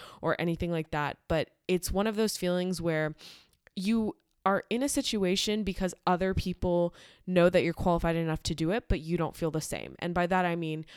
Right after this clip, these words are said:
obviously you went through a process for getting the job that you have or being in the club environment that you're in. And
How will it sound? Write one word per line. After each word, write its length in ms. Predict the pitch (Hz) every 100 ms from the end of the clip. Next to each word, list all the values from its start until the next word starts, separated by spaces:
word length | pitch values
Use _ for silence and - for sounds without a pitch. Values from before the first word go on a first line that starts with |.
| - -
obviously 460 | - 196 202 - 196
you 100 | 180
went 180 | 170 -
through 140 | 180
a 40 | 165
process 580 | - 202 196 175 170
for 100 | -
getting 300 | 165 165 156
the 80 | 160
job 300 | 170 240 226
that 120 | 180
you 140 | 104 165
have 360 | 156 139 90 -
or 260 | 170 165
being 400 | 160 180 170 160
in 340 | - 165 160 160 -
the 140 | 170
club 320 | 151 - 226 226
environment 440 | 196 151 147 147
that 140 | 143
you're 100 | 123
in. 340 | 131 151 120 120 _ _ _ _ _ _ -
And 260 | 175 170